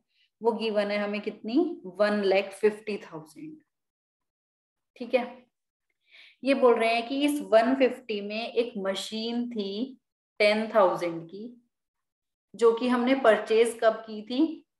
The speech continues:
First October twenty को। इसका मतलब क्या हुआ, जो बाकी की वन लैख फोर्टी थाउजेंड की मशीन थी वो हमारे पास पहले से होंगी। इसका मतलब यह है कि वन लैख फोर्टी थाउजेंड के ऊपर तो फ़ाइव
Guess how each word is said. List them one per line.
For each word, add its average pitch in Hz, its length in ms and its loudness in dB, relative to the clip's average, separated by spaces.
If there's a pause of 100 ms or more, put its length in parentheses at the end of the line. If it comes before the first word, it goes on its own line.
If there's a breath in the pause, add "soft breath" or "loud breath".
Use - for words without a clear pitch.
(300)
First 214 440 2
October 185 640 -4
twenty 170 600 -6
को। 156 220 -20 (1040)
इसका - 300 -2
मतलब 220 360 -2
क्या 208 160 4
हुआ, 175 280 2 (560)
जो 226 160 6
बाकी 175 460 -2
की 240 200 -6
वन 190 320 -2
लैख 214 280 4
फोर्टी 214 280 -2
थाउजेंड 208 480 0
की 226 120 -6
मशीन 202 480 -6
थी 220 340 -8
वो 208 100 0
हमारे 214 320 6
पास 233 300 4
पहले 214 340 6
से 247 140 0
होंगी। 233 400 -4 (600 soft breath)
इसका 233 240 0
मतलब 240 340 2
यह 220 160 6
है 220 120 6
कि 269 160 0
वन 196 320 0
लैख 240 240 2
फोर्टी 240 260 0
थाउजेंड 240 460 -2
के 254 60 0
ऊपर 247 280 2
तो 254 160 0
फ़ाइव 214 260 4